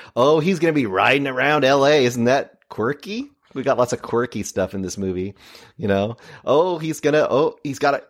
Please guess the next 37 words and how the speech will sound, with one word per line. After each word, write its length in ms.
oh, 140
his 140
bi-, 500
his 160
bike 240
is 120
locked 340
up. 180
That's 180
gonna 140
cause 300
a 40
confrontation, 640
I 60
bet. 400
Oh, 260
that's 200
quirky. 500
Oh, 160
there's 180
an 120
elephant 400
statue 400
on 60
his 80
property. 380
I 160
don't 100
know 100
why 140
there's 160
an 60
elephant 300
statue 320
on 60
his 80
property, 440